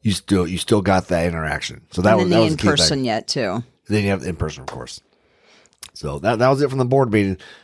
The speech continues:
Speaker 1: It was two hours.
Speaker 2: Yeah, two hours of C E for
Speaker 1: I
Speaker 2: it.
Speaker 1: got, yeah,
Speaker 2: I didn't
Speaker 1: I,
Speaker 2: know that.
Speaker 1: I didn't know that. I got two hours of continuing ed credit for, for being in there. Well, we, we did speak.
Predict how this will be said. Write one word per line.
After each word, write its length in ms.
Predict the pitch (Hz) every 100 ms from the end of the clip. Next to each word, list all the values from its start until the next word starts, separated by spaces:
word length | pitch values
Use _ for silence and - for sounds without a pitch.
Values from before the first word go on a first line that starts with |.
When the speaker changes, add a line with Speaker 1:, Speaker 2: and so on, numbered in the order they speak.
| _
Speaker 1:
It 60 | 90
was 160 | 95 -
two 240 | - 143
hours. 520 | 127 127 135 127 120 - _ _ _ _ _ _ _ _ _ _ _ -
Speaker 2:
Yeah, 140 | 196
two 220 | - 226
hours 300 | 220 233 208
of 80 | 208
C 300 | - 247 254
E 20 |
for 280 | 311 185 160
Speaker 1:
I 60 | 165
Speaker 2:
it. 160 | 113 -
Speaker 1:
got, 80 |
yeah, 80 | 117
Speaker 2:
I 60 | 127
didn't 160 | 180
Speaker 1:
I, 100 | 220
Speaker 2:
know 100 | 262
that. 300 | 262 170 165
Speaker 1:
I 120 | 98 107
didn't 180 | 117 110
know 160 | 123
that. 140 | 117 95
I 60 |
got 220 | 110 98
two 160 | - 120
hours 300 | 113 98 82
of 400 | 98 90 82 -
continuing 360 | 90 101 104 98
ed 60 |
credit 400 | - 87 80 _ -
for, 220 | 87 76
for 120 | 87
being 220 | 80 92 87
in 80 |
there. 140 | 80 87
Well, 140 | 127
we, 100 | 131
we 160 | 131 143
did 180 | 143 98
speak. 460 | - 95 73 -